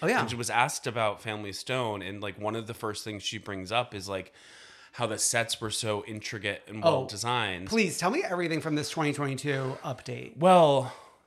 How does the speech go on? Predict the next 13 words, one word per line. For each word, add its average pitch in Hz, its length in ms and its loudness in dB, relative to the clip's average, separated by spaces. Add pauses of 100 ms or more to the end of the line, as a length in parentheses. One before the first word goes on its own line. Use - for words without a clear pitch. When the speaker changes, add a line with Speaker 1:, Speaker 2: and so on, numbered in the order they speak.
(140)
Speaker 2:
the 139 80 -2
movie, 190 580 0 (540)
the 131 140 2
exteriors 127 640 0
were 190 100 -2
filmed 117 580 -2 (240)
in 107 520 -2 (800)
Speaker 1:
Greenwich, 143 320 2
Connecticut. 120 420 -4 (420)
Speaker 2:
Massachusetts, 123 600 2
Speaker 1:
Massachusetts. 127 380 6
Speaker 2:
Amherst, - 480 -4
Speaker 1:
Okay. 127 280 2